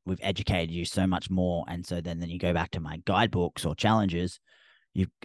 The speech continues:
learned so much more, and then you can get even more out of those methods. So guys, obviously, when talking about this, you know, this is just something as a, you know, a coach,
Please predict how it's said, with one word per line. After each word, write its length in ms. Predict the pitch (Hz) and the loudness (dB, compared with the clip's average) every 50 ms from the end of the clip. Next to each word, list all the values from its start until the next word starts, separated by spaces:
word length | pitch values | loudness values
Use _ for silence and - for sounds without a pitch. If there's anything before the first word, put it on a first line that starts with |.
| - - | -10 -4
learned 340 | 98 98 110 110 107 101 - | 2 4 6 6 6 4 2
so 100 | 110 104 | 2 2
much 160 | 101 98 - | 2 2 2
more, 220 | 104 95 92 90 | 2 4 4 2
and 120 | 92 92 92 | 2 0 0
then 120 | 98 92 | 0 0
you 160 | 92 90 87 | 0 -2 -4
can 80 | 80 82 | -6 -4
get 180 | - 87 80 | -4 -4 -4
even 340 | - 92 92 85 87 90 90 | -2 -4 -4 -2 -2 -2 -2
more 220 | 87 85 82 73 - | -2 -4 -4 -4 -6
out 180 | - 69 78 78 | -8 -8 -8 -8
of 100 | 76 76 | -8 -8
those 240 | 73 76 73 - - | -8 -8 -8 -8 -8
methods. 680 | 71 73 71 71 73 - 71 69 - - - - - _ _ _ - - - - - - _ _ _ | -8 -8 -8 -8 -6 -6 -8 -8 -8 -8 -10 -12 -12 _ _ _ -20 -20 -20 -20 -20 -20 _ _ _
So 180 | - - 110 107 | 0 4 4 8
guys, 400 | - 110 113 117 117 107 - - _ _ _ _ _ _ _ _ _ _ _ _ _ _ _ _ _ - | 8 8 10 10 8 8 6 0 _ _ _ _ _ _ _ _ _ _ _ _ _ _ _ _ _ 2
obviously, 500 | 120 120 120 113 113 117 113 113 110 104 104 - - - - _ _ _ _ _ _ _ _ _ _ _ _ _ _ _ _ _ _ _ _ _ _ _ _ _ _ _ | 4 6 6 6 6 6 6 6 6 4 2 -2 -6 -10 -12 _ _ _ _ _ _ _ _ _ _ _ _ _ _ _ _ _ _ _ _ _ _ _ _ _ _ _
when 400 | - 104 104 107 107 104 104 104 | 2 4 6 6 6 6 4 4
talking 280 | 92 - 104 98 104 101 | 4 4 4 4 6 4
about 140 | 95 85 82 | 4 4 2
this, 280 | 98 95 92 - - | 0 -2 -2 -4 -4
you 60 | 87 90 | -4 -4
know, 160 | 90 92 87 | -4 -4 -4
this 160 | - 95 - | -4 -6 -6
is 100 | 101 95 | -6 -6
just 180 | - 101 92 - | -2 -2 -2 0
something 480 | - 101 92 - - 92 90 92 90 - _ _ _ _ _ _ - | 0 -2 -2 0 -2 -2 -2 -2 -2 -4 _ _ _ _ _ _ -8
as 140 | - 87 85 | -6 -2 0
a, 380 | 90 90 90 90 87 87 - - _ _ _ - | 0 2 2 0 0 -2 -6 -10 _ _ _ -12
you 80 | - 73 | -10 -6
know, 140 | 76 85 92 90 - _ - - | -4 -4 -4 -6 -8 _ -14 -12
a 40 | - | -4
coach, 500 | - - 95 90 85 78 - - - | 0 2 4 4 2 0 -2 -6 -8